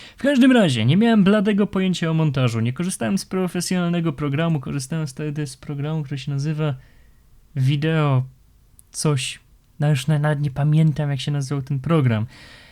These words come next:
W każdym razie wszystkie efekty musiały być prerenderowane.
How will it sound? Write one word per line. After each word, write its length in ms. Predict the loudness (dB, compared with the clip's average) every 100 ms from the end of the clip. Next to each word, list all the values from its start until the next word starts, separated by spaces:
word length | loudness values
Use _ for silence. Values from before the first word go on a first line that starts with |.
| -12
W 20 |
każdym 240 | -2 0 2
razie 200 | 2 0
wszystkie 460 | 0 -2 0 -2
efekty 580 | -4 -2 -4 -4 -2 0
musiały 400 | 0 -2 -2 -2
być 200 | -2 -4
prerenderowane. 1160 | -6 -4 -2 0 0 0 0 0 0 2 0 0